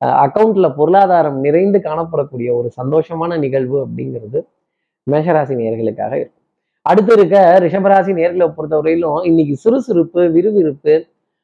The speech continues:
அஹ், தெளிவான எண்ணங்கள், நல்ல சிந்தனைகள், நல்ல மனது,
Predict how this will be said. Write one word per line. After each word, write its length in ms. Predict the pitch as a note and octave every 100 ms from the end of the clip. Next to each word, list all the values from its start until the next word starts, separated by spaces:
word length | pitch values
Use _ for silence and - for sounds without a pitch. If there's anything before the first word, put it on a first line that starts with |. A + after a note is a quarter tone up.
| _ -
அஹ், 160 | B2+
தெளிவான 540 | - A3 A#3+ A#3 A#3 A3+
எண்ணங்கள், 680 | D3+ D#3 F#3+ F3 D3+ D3 -
நல்ல 380 | C#3 D#3 G#3 G#3
சிந்தனைகள், 760 | D#3+ E3+ F3+ E3 C#3+ C#3+ D#3 _
நல்ல 360 | C3+ D3 F#3 G3
மனது, 520 | C#3+ D3+ E3 D3